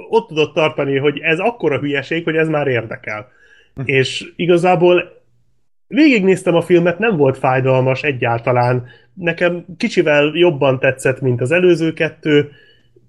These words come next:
Speaker 1: de ez nem az én műfajom, és főleg az a baj ezzel, hogy, ö, tök jól,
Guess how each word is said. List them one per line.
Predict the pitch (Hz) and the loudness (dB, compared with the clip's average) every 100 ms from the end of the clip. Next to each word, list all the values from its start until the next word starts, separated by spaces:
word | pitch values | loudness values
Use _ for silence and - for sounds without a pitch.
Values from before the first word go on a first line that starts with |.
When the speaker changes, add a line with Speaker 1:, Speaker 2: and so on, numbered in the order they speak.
| _ _ | _ _
Speaker 1:
de | 180 | -2
ez | 170 175 | 0 0
nem | 190 185 | 2 2
az | 135 131 | 2 0
én | 139 | 2
műfajom, | 139 139 151 143 | 2 0 0 0
és | 147 | 0
főleg | - 240 170 | 0 0 2
az | 170 | 2
a | 147 | 2
baj | 143 131 | 2 0
ezzel, | 123 120 120 117 | 0 0 2 2
hogy, | 120 120 120 - _ _ _ _ | 2 0 -2 -20 _ _ _ _
ö, | - 127 | -2 -2
tök | - 254 | 0 0
jól, | - 143 | 2 2